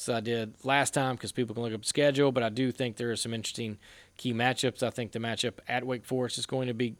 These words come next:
big. They also get Colorado State. They got Texas Tech in Las Vegas. Um, so a couple of games there. They get Alabama. I like the home and home of Florida Gulf Coast. In December twenty-first, they will host Florida Gulf Coast, and they'll go down to Florida Gulf Coast. If you know anything about women's basketball,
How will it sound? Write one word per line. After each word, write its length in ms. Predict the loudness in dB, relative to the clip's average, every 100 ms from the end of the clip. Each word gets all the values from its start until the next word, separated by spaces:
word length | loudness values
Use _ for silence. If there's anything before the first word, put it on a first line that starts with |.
| _ 0
big. 400 | 4 4 2 -4
They 100 | -6
also 180 | -4 -4
get 260 | -4 -4 -2
Colorado 440 | -2 0 -2 -4
State. 420 | -4 0 0 0
They 140 | -6 -8
got 180 | -8
Texas 380 | -6 -6 -8 -6
Tech 320 | -2 -2 -2
in 120 | -6 -4
Las 200 | -4 -2
Vegas. 640 | 0 2 2 2 -2 -6 -16 -20 -20 -20 -20 _
Um, 260 | -6 -4 -2
so 140 | -2
a 20 | 0
couple 260 | 0 0
of 60 | 0
games 260 | 0 -2 0
there. 220 | 0 0
They 80 | 0
get 120 | 0
Alabama. 560 | 0 0 -2 -2 -2 0
I 100 | 0
like 240 | 0 0
the 100 | -2
home 180 | 0 0
and 80 | 0
home 180 | 0 -2
of 80 | 4
Florida 220 | 4 6
Gulf 220 | 6 4
Coast. 340 | 0 -4 -8
In 160 | -8 -8
December 320 | -6 -4 -4
twenty-first, 540 | -4 -4 0 2 2 0
they 80 |
will 120 | -2 2
host 280 | 2 2
Florida 240 | 0 0 2
Gulf 180 | 0 2
Coast, 300 | 0 0 -4
and 80 | -2
they'll 100 | 0
go 100 | 4
down 240 | 4 2
to 60 | 0
Florida 240 | -4 -2
Gulf 200 | -2 -2
Coast. 280 | -2 -2 -2
If 80 | -6
you 60 |
know 60 | -6
anything 200 | -4 -4
about 160 | -4 -2
women's 240 | -4 -2
basketball, 720 | 2 2 2 4 6 6 2